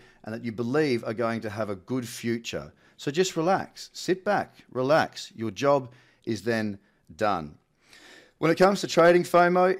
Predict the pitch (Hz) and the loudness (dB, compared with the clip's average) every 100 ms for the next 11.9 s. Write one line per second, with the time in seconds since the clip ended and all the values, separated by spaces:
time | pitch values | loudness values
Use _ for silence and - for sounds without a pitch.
0 | 147 156 - 165 160 139 143 139 131 135 | -2 -2 -2 -2 0 0 2 2 2 0
1 | 135 131 117 107 143 147 139 123 - 123 | 0 -2 -6 0 0 2 2 0 0 0
2 | 123 127 135 151 156 139 117 - 127 117 | 0 0 0 0 -6 -6 -6 0 0 0
3 | 113 147 - - 127 143 127 123 113 107 | -4 -6 -6 -2 -2 0 -2 -2 -4 -6
4 | - - 135 127 113 117 117 82 - _ | -6 -2 0 2 2 0 -2 -6 -10 _
5 | - _ 165 165 214 220 185 175 143 127 | -20 _ -2 2 0 0 -2 -2 -4 -2
6 | 113 131 147 151 135 113 104 95 107 98 | 0 0 0 0 -2 0 -2 -2 -4 -4
7 | 139 123 104 117 143 95 78 92 - 123 | -4 -4 -6 -6 -6 -6 -6 -10 -8 -4
8 | 143 160 190 165 143 123 110 135 175 165 | -2 -2 -2 -2 -2 -2 -2 -2 0 -2
9 | 175 131 120 120 113 110 101 - 113 113 | -2 0 0 0 -2 -2 -6 -6 -4 -4
10 | 107 87 92 165 - 107 101 92 104 101 | -4 -6 -4 -4 -4 -4 -4 -4 -8 -6
11 | 101 104 135 160 - 113 95 98 - | -10 -6 -4 -4 -6 -6 -6 -8 -14